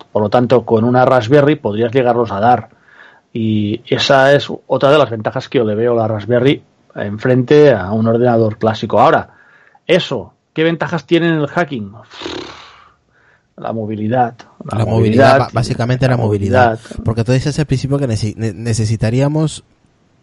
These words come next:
Speaker 2: un mouse, un teclado y una pantalla, claro, ¿no? Para poder realizar todo eso.
Speaker 1: Hay cosas, hay, hay pantallas integradas, incluso táctiles, que se pueden integrar fácilmente a través de la G P I O al, al,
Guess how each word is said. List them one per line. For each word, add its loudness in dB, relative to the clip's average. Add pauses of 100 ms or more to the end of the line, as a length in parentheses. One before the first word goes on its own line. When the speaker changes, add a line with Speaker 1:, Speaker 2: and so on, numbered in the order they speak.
(260)
Speaker 2:
un 0
mouse, 0
un -2
teclado -2
y 0
una 0
pantalla, -2
claro, -4
¿no? -4
Para -8
poder -4
realizar -4
todo -2
eso. -6 (580)
Speaker 1:
Hay 4
cosas, 2
hay, 2
hay 0
pantallas 2
integradas, -2
incluso -10
táctiles, -4
que -14
se -14
pueden -4
integrar 0
fácilmente -2
a 4
través -4
de 0
la 2
G -4
P 0
I 0
O 4
al, 4
al, -8